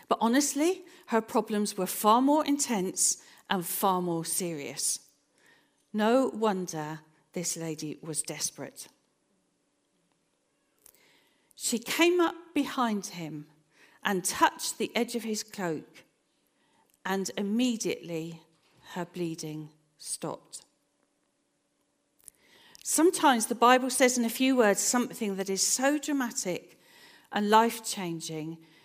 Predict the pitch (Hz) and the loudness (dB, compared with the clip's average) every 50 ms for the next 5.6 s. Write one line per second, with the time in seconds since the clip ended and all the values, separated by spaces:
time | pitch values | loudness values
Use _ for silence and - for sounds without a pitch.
0 | _ _ _ _ - - - - 254 285 285 - - 330 330 330 320 - 269 240 | _ _ _ _ -10 -6 0 0 0 0 0 0 0 0 0 0 -2 -2 -2 0
1 | 202 175 165 - - - - - - - - _ _ _ _ - 214 196 190 - | 0 0 -2 -4 -6 -12 -18 -18 -18 -18 -20 _ _ _ _ -8 -6 -6 -6 -8
2 | 196 180 185 185 165 - - - 156 - - - - - - _ _ _ _ _ | -10 -6 -6 -4 -2 -2 -2 -2 -4 -8 -12 -14 -16 -16 -18 _ _ _ _ _
3 | _ _ _ _ _ _ _ _ _ _ - - - _ _ _ - - - 240 | _ _ _ _ _ _ _ _ _ _ -20 -20 -20 _ _ _ -10 -6 -2 -2
4 | 269 - - - - - 330 - - - - 269 247 233 - - - 208 185 170 | 0 -2 -2 -2 -2 -2 -2 -2 -2 -2 0 0 2 2 2 0 0 -2 -4 -4
5 | 156 160 156 143 147 - - 151 - 143 - | -4 -4 -6 -8 -10 -12 -14 -12 -12 -12 -14